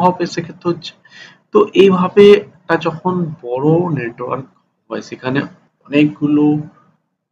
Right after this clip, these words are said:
router ইউজ হয় এবং তাহলে কি হয়, hop count বেড়ে যায়।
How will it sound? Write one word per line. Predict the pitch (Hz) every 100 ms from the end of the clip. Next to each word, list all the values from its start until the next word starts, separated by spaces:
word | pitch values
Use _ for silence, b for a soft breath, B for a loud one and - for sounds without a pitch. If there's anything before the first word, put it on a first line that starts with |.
| _ -
router | 117 131 131 135 135
ইউজ | 139 139
হয় | 135 139 131
এবং | 123 123 123 - _ _
তাহলে | - 147 147
কি | 156
হয়, | 151 110
hop | 113 - 135
count | 139 135 110
বেড়ে | 110 117
যায়। | 113